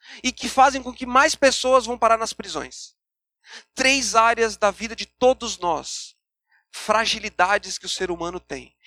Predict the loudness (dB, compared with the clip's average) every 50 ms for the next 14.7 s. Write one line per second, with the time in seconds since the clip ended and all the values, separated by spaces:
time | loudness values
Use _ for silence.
0 | -20 -12 -12 -8 -2 -2 2 2 4 4 4 4 4 4 4 4 4 2 0 -4
1 | -6 -6 -2 _ 4 4 4 4 0 4 6 6 6 6 6 2 2 2 0 -2
2 | -4 -4 -10 _ _ _ _ _ _ _ _ _ -16 -14 -8 -2 0 2 2 2
3 | 0 -4 -12 -18 _ _ _ _ _ -10 -10 -8 -10 -12 -12 -12 _ _ _ _
4 | _ _ _ _ _ -2 -2 2 2 0 2 2 0 0 0 2 2 4 2 2
5 | 0 0 0 0 0 0 2 2 2 2 2 2 -2 -8 -10 0 2 2 2 2
6 | 0 -2 -6 -4 -2 -2 -2 -2 -8 -8 -4 -2 -2 -2 -2 -6 -10 -12 -14 -20
7 | _ _ _ _ _ _ _ -16 -16 -4 -2 -2 0 2 2 2 2 2 2 0
8 | 2 0 -4 -4 -4 -6 0 2 4 4 4 2 -2 -6 -8 -10 -10 -12 -14 -16
9 | _ _ _ _ _ _ _ _ -2 -2 2 4 4 6 6 8 6 6 4 4
10 | 0 2 2 2 2 0 -6 _ _ _ _ 0 0 2 4 4 4 4 4 0
11 | -4 -12 _ _ _ _ _ _ _ _ _ _ _ _ -2 0 2 2 4 6
12 | 6 6 6 4 2 -2 -6 -8 -10 -16 _ _ _ _ _ _ _ _ _ _
13 | _ -4 -4 0 2 2 0 2 2 2 2 2 2 0 -2 -4 -10 -12 -14 -8
14 | -4 0 0 0 0 -2 -4 -8 -10 -10 -12 -12 -14 -16